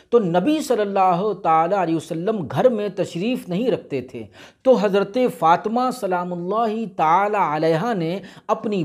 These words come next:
बात और अपनी शिकायत हज़रत आयशा सिद्दीक़ा रज़ियल्लाहु ताला अन्हा के सामने पेश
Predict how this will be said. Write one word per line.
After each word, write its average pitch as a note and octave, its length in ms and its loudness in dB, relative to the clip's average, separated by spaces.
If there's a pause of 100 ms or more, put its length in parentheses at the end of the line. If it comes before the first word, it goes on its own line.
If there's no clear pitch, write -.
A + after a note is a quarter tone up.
(120)
बात G3 460 4
और E3+ 160 0
अपनी E3 320 -6
शिकायत G3 840 0 (220)
हज़रत F#3+ 400 0 (120)
आयशा F3 560 2
सिद्दीक़ा A3 680 -2
रज़ियल्लाहु F#3 920 -2
ताला F3+ 400 2
अन्हा E3 340 -2
के F3+ 220 -4
सामने E3 540 -4
पेश B3+ 280 0